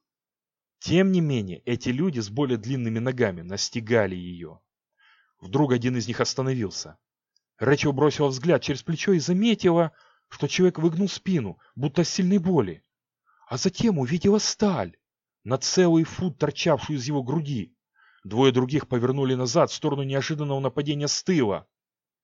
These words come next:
И едва человек, пронзённый мечом, начал падать, у Рэчел отвисла челюсть от того, что она увидела за ним.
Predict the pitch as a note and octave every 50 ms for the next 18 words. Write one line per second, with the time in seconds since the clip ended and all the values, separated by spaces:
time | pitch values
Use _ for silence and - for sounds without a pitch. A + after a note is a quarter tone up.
0 | _ _ _ _ _ _ _ _ _ _ - G#2+ A2 G#2 G2 A#2 B2+ A#2+ A2+ B2
1 | B2 D3 D#3+ D#3+ D3 A2+ - - - A2 G#2+ A#2 B2 B2+ C#3 D3+ C#3+ A#2 - _
2 | - G#2+ G#2+ A2+ A2 F#2 G2+ C#3 D3 C#3+ C3 B2 A#2+ A#2+ A#2+ B2+ B2 - - -
3 | D3 C3+ A#2 G#2 G2+ A2+ A#2+ A2+ - - - G#2 F#2+ F2+ _ _ - D3+ E3+ E3
4 | D#3 C3+ G#2+ F2+ D#2+ - - _ _ _ _ _ _ _ _ _ _ _ _ -
5 | A#2+ C3 C#3+ D3+ E3 D#3+ C#3+ - - B2+ B2+ B2+ A#2+ B2 B2+ C3+ C#3 C3 - -
6 | B2 A2+ - - - C#3 C3+ B2 - - - A2 _ _ - B2 A#2+ A#2+ C#3 E3+
7 | F3 D3+ - _ _ _ _ _ _ - C3+ - - - - D3 D3+ D#3 C#3 A#2+
8 | A2+ G#2 G2 G2 F2 G#2+ A2 A2 A2+ A2+ A2 G#2+ G2 F#2 G#2 G#2+ G#2+ G#2+ G#2+ G2
9 | F2+ E2 -